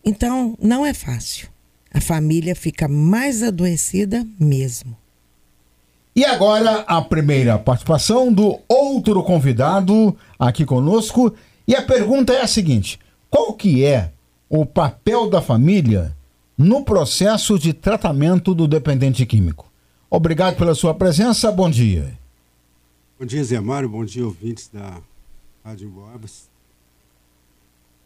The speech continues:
Speaker 3: O papel da, da família deve ser sempre de orientação, mas para ela orientar,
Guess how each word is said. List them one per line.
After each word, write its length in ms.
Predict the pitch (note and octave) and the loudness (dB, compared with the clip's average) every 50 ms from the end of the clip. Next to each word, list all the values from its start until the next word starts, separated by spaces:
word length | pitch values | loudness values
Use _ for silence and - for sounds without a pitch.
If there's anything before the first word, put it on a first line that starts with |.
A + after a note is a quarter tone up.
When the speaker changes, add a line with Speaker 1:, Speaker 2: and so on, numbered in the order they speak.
| _ _ _ _ _ _ | _ _ _ _ _ _
Speaker 3:
O 60 | _ - | _ -4
papel 340 | F3 D#3 - - F#3 F#3 | -4 -2 0 0 2 2
da, 400 | E3 E3+ D#3+ D3 C3+ B2+ G#2+ A#2 | 4 2 2 2 0 -2 -4 -6
da 160 | A#2 A#2 C3 B2 | -6 -6 -6 -4
família 540 | - C3+ B2 A#2 B2+ C#3 D#3 D#3+ E3 E3 | -4 -2 0 2 2 4 4 2 2 0
deve 260 | C#3 C3+ D3+ D3+ C3 A2 | 0 -2 -2 -2 -2 -4
ser 260 | - - - D3+ D3 | -6 -6 -6 -4 -4
sempre 800 | - - - - - E3+ F3+ F3+ D3+ - - - G2+ F#2 - _ _ _ _ _ _ _ _ _ _ _ _ _ _ - | -4 -6 -6 -2 2 2 4 4 2 -2 -6 -14 -16 -16 -16 _ _ _ _ _ _ _ _ _ _ _ _ _ _ -20
de 380 | G#2+ A#2 C#3+ D#3+ E3 D#3 C#3 - - _ _ _ _ - - - _ _ _ _ | -12 -4 -2 0 0 0 -2 -6 -10 _ _ _ _ -20 -20 -20 _ _ _ _
orientação, 880 | - D#3 D3+ E3 E3 E3+ D#3+ - - E3 C#3+ - - - A2 F#2+ F2 D#2 _ _ _ _ _ _ - | -6 -2 2 2 2 2 2 -2 -4 -8 -8 -8 -8 -10 -10 -10 -12 -14 _ _ _ _ _ _ -12
mas 260 | A2 B2 C#3 C3+ - | -8 -8 -6 -6 -8
para 480 | - - F3 F3 F3 D#3+ D3+ B2+ G2 - | -6 -6 -2 -2 -2 -2 -2 -4 -8 -10
ela 260 | A#2+ B2+ C3 C3 B2+ | -10 -8 -6 -4 -4
orientar, 640 | A#2+ A#2 A#2 B2 A2 G#2 F#2+ - - C#3+ D3 C#3 - | -2 -2 0 0 -2 -2 -6 -10 -12 -10 -10 -10 -10